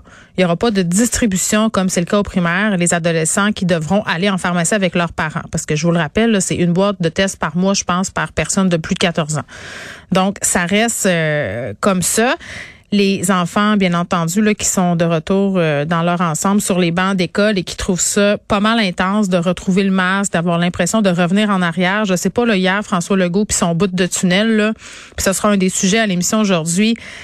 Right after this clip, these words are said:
euh, la question de la santé mentale chez les ados, chez les dix-huit trente-cinq ans aussi qui décrochent des mesures sanitaires, le, le manque de beso-, le manque de ressources en santé mentale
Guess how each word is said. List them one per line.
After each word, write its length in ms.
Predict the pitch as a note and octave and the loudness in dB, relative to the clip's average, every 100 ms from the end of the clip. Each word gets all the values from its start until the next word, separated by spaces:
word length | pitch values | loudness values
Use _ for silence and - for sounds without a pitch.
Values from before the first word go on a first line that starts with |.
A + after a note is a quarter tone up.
| - | -8
euh, 120 | E3 E3+ | -4 -2
la 140 | E3 | -4
question 260 | D#3+ D#3+ G#3+ | -4 -2 2
de 60 | G3+ | 2
la 100 | D#3+ | 0
santé 360 | - E3+ F#3 | 0 -2 0
mentale 640 | G3 E3 D#3 F#3 G3 G3+ E3 | 0 0 0 0 0 -2 -2
chez 240 | - F#3+ | -2 0
les 300 | E3 E3+ F3 | 2 2 2
ados, 480 | F3+ D#3+ E3+ G3 A3 | 0 0 0 0 0
chez 100 | F3+ | 0
les 240 | E3 E3 | 0 0
dix-huit 300 | D#3+ E3+ G#3 | 0 0 -2
trente-cinq 500 | - F#3+ F3 - D#3+ | 0 0 0 0 -2
ans 80 | G#3 | 0
aussi 220 | F#3+ - | 0 -2
qui 100 | - | -4
décrochent 520 | E3 F3 - - G#3 F#3 | 0 -2 0 0 2 2
des 100 | F3 | 0
mesures 320 | E3 E3+ F3+ | 2 2 0
sanitaires, 520 | F#3 D#3+ D#3 F3 G3+ | 0 -2 0 0 0
le, 120 | F#3 - | 0 0
le 160 | F3 | 0
manque 420 | E3 F3+ G3+ A3+ F#3+ | 2 2 2 0 0
de 180 | F3 | 0
beso-, 400 | D#3+ D#3+ F#3+ F3 | 0 0 0 0
le 400 | F#3 D#3 C3+ E3 | -4 -6 -4 -2
manque 320 | F3 F#3+ A3+ G3 | 0 2 2 2
de 80 | |
ressources 540 | E3+ G3+ F3+ - A3+ - | 0 2 0 2 0 0
en 80 | F3+ | -2
santé 300 | F3 E3 G#3 | -2 -2 0
mentale 520 | F3+ E3 G3+ G#3+ | 0 0 0 0